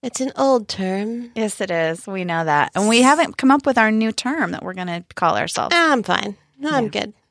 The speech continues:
Speaker 2: Yeah, I don't really care.
Speaker 1: Okay. Hashtag National Housewives Day.
Speaker 2: All right. We gotta, we gotta start working on this. We have time.
Speaker 1: Okay,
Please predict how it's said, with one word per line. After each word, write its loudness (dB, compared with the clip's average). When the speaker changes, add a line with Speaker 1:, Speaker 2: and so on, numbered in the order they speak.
Speaker 2:
Yeah, -8
I -8
don't -12
really -16
care. -18
Speaker 1:
Okay. 0
Hashtag 0
National -4
Housewives -6
Day. -8
Speaker 2:
All 2
right. 2
We -6
gotta, 0
we -4
gotta -2
start -4
working -4
on -2
this. -6
We -4
have -8
time. -6
Speaker 1:
Okay, 2